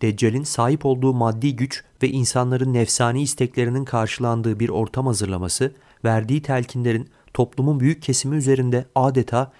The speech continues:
hipnoz etkisi yapmasına neden olacaktır. Deccal, toplumlar üzerinde oluşturduğu bu hipnoz etkisini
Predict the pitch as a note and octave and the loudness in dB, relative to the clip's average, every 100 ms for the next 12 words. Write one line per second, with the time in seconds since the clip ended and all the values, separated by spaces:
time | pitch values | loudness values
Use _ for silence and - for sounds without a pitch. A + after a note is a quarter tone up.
0 | - A#2+ - C#3+ C3+ B2 - - C3+ A#2 | -8 -8 -2 2 2 2 -2 -2 -2 -2
1 | A#2+ - B2 B2+ G#2 G#2+ G2 F2+ F#2 E2+ | -6 -4 -2 -2 0 -2 -2 -2 -4 -4
2 | F2 - _ _ _ _ _ _ _ A2 | -8 -10 _ _ _ _ _ _ _ -2
3 | G2+ G2 G#2+ - _ - - A#2+ A#2+ A#2+ | 0 0 -2 -2 _ -6 -4 -2 -2 0
4 | D#3 C#3 C3+ C3+ D#3 C3 G#2 - F#2+ F#2 | 2 4 2 2 0 -2 -4 -4 -2 0
5 | A2 - C3 A#2 B2+ - D3 C#3 C3 - | -2 -2 -2 -2 -2 -2 0 0 0 -6
6 | - A2 | -4 -4